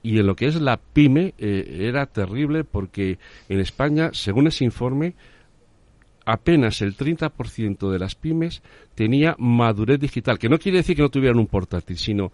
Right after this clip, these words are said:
el nivel de madurez digital de las pymes en España estaba sobre un treinta por ciento. De los siete países que estudió el informe, España estaba entre el tercero y el cuarto, el primero Holanda. Pero es más,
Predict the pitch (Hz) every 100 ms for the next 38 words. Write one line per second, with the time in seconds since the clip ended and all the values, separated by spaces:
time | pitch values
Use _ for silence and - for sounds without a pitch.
0 | - - _ 101 104 120 160 165 151 135
1 | 113 101 - 104 110 101 92 85 - 135
2 | 135 123 110 - 135 135 - 135 139 110
3 | 104 113 120 107 104 95 90 98 85 85
4 | 80 - - _ - 101 101 151 151 180
5 | 156 143 120 - 101 - 98 110 98 95
6 | 113 127 151 - - - 143 143 - 139
7 | 139 156 - - _ - 117 110 - 101
8 | 98 - 92 - - 156 160 160 160 151
9 | 110 101 90 117 98 - 90 95 98 123
10 | 131 101 92 76 80 - - - - _
11 | - 110 160 151 180 110 -